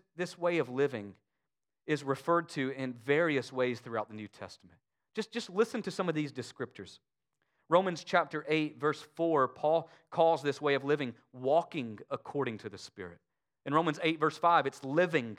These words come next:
according to the Spirit. In eight fourteen and Galatians five, it's being led by the Spirit.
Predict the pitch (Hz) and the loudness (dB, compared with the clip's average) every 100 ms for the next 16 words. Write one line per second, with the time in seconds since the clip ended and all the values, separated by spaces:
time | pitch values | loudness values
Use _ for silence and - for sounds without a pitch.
0 | - 135 - 143 123 113 110 107 - 113 | -10 -8 -4 0 0 -2 -8 -10 -6 -4
1 | 101 - - 156 165 180 147 180 180 - | -4 -6 -6 -2 0 -2 0 0 0 -2
2 | 208 180 165 185 220 170 190 240 170 - | -2 -2 0 0 0 2 2 0 -4 2
3 | 151 147 139 151 139 139 175 190 151 131 | 2 2 0 -2 0 2 4 4 2 2
4 | 117 117 - 117 104 | 2 0 -8 -6 -6